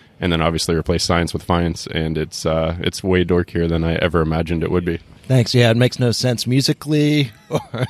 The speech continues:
Speaker 2: so I'm glad it worked out.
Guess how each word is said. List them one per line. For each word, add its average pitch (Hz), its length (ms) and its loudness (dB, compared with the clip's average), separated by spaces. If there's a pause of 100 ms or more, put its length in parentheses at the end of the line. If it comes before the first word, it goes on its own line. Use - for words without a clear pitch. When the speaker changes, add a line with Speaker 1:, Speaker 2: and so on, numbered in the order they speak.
(600)
Speaker 2:
so 120 280 -6 (480)
I'm 113 120 -12
glad 113 220 -4
it 113 60 -6
worked 113 240 -6
out. 107 200 -4